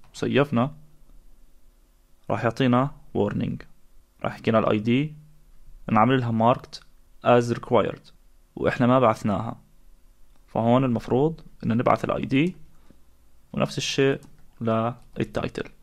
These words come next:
لكن لسبب من الأسباب ممكن ما يكون في عندي تايتل، فأكيد هون راح يضل الورنينج موجود.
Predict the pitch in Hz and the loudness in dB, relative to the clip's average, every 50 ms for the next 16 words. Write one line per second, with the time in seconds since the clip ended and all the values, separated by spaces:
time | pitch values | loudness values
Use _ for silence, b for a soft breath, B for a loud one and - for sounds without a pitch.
0 | - - - - - _ _ _ _ - - - _ - - - - - _ - | -20 -20 -20 -20 -20 _ _ _ _ -20 -20 -20 _ -20 -20 -20 -20 -20 _ -20
1 | - - - - 139 147 151 156 143 139 - 151 151 151 143 143 139 131 - - | -20 -20 -2 2 2 4 4 2 0 -2 -2 2 2 2 2 2 0 -2 -2 -2
2 | - 147 143 147 151 - - - - 147 151 - - 143 143 151 151 - 151 180 | 0 2 2 2 0 -4 -10 -6 -4 -4 -2 0 -2 -2 -2 -2 -2 0 2 2
3 | 202 202 175 156 - - 127 120 113 113 110 - - 104 - - - - - - | 2 2 0 -2 0 2 2 2 2 0 0 0 -2 -2 -2 -4 -6 -8 -8 -10
4 | - - - - - - - - - - - - - - - - - - - - | -14 -20 -20 -20 -20 -20 -20 -20 -20 -20 -20 -20 -20 -20 -20 -20 -20 -20 -10 -6
5 | - - 123 - 139 139 127 135 123 131 135 147 156 165 151 - 120 120 123 123 | -4 -4 -2 0 -2 0 0 0 0 0 0 0 0 -2 -4 -6 -4 -4 0 0
6 | 127 127 127 127 120 113 117 120 120 117 117 113 113 117 117 - - _ _ _ | 0 0 0 0 0 2 2 2 2 2 0 -2 -2 -4 -6 -8 -12 _ _ _
7 | - 107 110 104 - 110 - - - | -2 -2 -2 0 -2 -4 -4 -4 -8